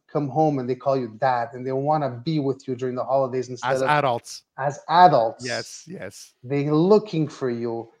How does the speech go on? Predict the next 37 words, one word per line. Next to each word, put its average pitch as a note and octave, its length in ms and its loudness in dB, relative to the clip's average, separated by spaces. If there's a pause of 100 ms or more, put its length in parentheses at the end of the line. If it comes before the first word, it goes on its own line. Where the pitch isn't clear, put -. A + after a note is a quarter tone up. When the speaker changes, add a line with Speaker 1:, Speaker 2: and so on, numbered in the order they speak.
(140)
Speaker 1:
They C#3+ 160 -4
come D#3 640 0 (180)
to C#3 120 -6
you. A#2+ 380 -4 (260)
Speaker 2:
Yeah. G#2 140 -14 (180)
Speaker 1:
Uh, C3 560 -4
then F3+ 260 4
you D#3+ 100 2
know C#3 200 0
you've C3 240 -4
succeeded, B2 680 -10 (140)
I E3+ 200 6
think. A#2 360 -8 (480)
So D3 480 0 (160)
it C#3 160 -4
doesn't G#3 300 0
matter A#2+ 240 -2
where A2 160 -8
you A2 120 -10
come - 240 -12
from. B2 200 -10
It B2+ 80 -8
doesn't F3+ 260 2
matter C3 300 -2
what A2+ 240 -8
you A#2 80 -8
do. A2+ 260 -14 (400)
Uh, B2+ 300 -4
it, D3+ 240 -4 (400)
it, C#3+ 80 -6 (100)
it D3 140 -2 (120)
matters F3 280 2
the C#3 200 -2
impact C3+ 320 -2
that A#2+ 220 -4
you B2 140 -4 (140)
have B2+ 200 -2